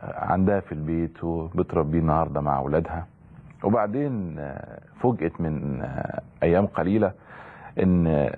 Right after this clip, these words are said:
أسرة ظهرت في التلفزيون المصري في أحد البرامج وقالت إنها فقدت،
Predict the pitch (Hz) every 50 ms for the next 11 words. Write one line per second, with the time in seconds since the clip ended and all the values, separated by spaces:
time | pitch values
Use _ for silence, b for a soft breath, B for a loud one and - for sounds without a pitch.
0 | - - - - - - - 123 123 - - 110 90 82 76 78 - - - -
1 | - 78 90 110 110 104 90 87 - - 73 - - 82 78 73 76 80 80 98
2 | 98 87 87 90 101 - - 85 80 80 76 - - 82 82 - - 90 82 76
3 | 73 78 82 104 104 101 95 87 - - - B B B B B B B B B
4 | B - - 101 107 101 101 85 - 85 85 85 85 90 90 87 85 - - 117
5 | 113 - 90 82 82 82 - - - -